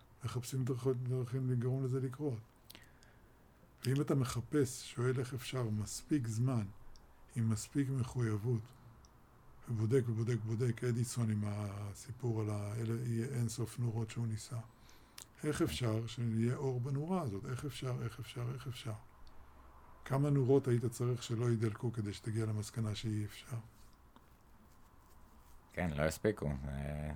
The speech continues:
Speaker 2: תמיד יהיה את האופציה של, אה,
Speaker 1: לא,
Speaker 2: אוקיי.
Speaker 1: אני יודע, אני הייתי שתים עשרה, עשרים, הייתי אומר, "טוב, זה אבוד."
Speaker 2: Mhm.
Speaker 1: הוא עשה תשע מאות.
Speaker 2: כן.
Speaker 1: זה לא להדליק נורה, זה לבנות את הנורה.
Speaker 2: זה גם ההבנה של, אה, בפרק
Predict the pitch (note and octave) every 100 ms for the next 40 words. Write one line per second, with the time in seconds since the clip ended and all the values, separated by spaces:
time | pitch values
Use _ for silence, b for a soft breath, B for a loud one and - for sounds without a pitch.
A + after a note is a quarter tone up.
0 | - D#2 F2 F#2+ F#2+ G2 F#2 F#2+ - F#2+
1 | - F#2+ F#2 F#2 F#2 F2+ F2+ F#2 G#2 F2
2 | - A#2+ D3 C#3 B2+ C3+ B2+ G#2+ A#2+ -
3 | - - B2 B2+ - A2 G2 - - B2+
4 | B2+ A2 A2 A2 A2+ C3 A2 G#2+ - A#2
5 | G2+ G2+ G#2 - - - F2 D#2+ F2 -
6 | - B2 A2 B2+ - D3+ D3 A2 G2+ -
7 | D2+ D2+ - - - - - - - -
8 | - - B2 G2+ G#2+ D3 E3 A2+ G#2+ A2
9 | A2 G#2 G2 G2 G2 F#2+ G2 B2+ C3+ -
10 | A#2 G#2 F#2+ - - - - B B -
11 | D2+ E2 E2+ F#2+ F#2+ E2+ E2+ F2+ G#2+ -
12 | F2+ F2 E2 E2 E2 D#2+ D#2 D#2 D2+ D#2
13 | - - - - - - - D2 - F2+
14 | F#2 -